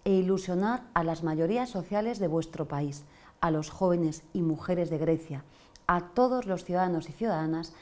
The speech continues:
que buscan seguridad política, social y climática en tiempos de incertezas.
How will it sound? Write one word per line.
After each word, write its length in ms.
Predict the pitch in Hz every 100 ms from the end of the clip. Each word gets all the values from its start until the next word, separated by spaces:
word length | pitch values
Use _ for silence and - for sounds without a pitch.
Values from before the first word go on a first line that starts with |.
| - - -
que 120 | 180
buscan 480 | 196 214 - 143 143
seguridad 500 | 170 160 170 226 247 -
política, 560 | 165 147 147 139 135 -
social 680 | - - 143 - 214 247 277 - - - _
y 140 | 226
climática 720 | 190 165 190 196 180 175 190 - - - _
en 260 | - 175 170
tiempos 540 | 208 226 220 233 240 - -
de 160 | 160
incertezas. 800 | 160 156 151 139 135 - 131 -